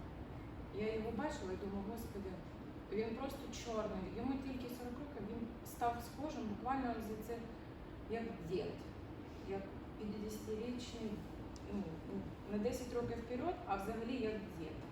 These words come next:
Тобі ж це все, ну, не можна так. Так взагалі не можна. І оця, оця вся негативна енергія, вона вся от створилась біля нього, я не знаю,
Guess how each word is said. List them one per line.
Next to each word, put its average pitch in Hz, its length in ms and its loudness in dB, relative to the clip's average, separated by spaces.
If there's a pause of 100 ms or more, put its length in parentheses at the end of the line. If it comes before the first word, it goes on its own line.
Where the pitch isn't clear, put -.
(960)
Тобі 208 220 2
ж 208 140 0 (400)
це 233 80 -2 (120)
все, 247 360 0 (300)
ну, 208 120 2
не 214 80 2 (120)
можна - 280 0 (120)
так. 165 120 -4 (1300)
Так 190 180 0
взагалі 190 320 0 (100)
не 180 140 -4
можна. 165 260 -2 (560)
І 202 40 2 (120)
оця, 226 240 4 (840)
оця 202 280 0
вся 208 220 0 (160)
негативна 202 600 4 (180)
енергія, 220 600 4 (480)
вона 190 240 0
вся 196 200 -2 (160)
от 190 100 -2 (220)
створилась 202 640 4
біля 196 260 4
нього, 233 140 2 (140)
я - 80 -2
не 196 80 0
знаю, 185 180 0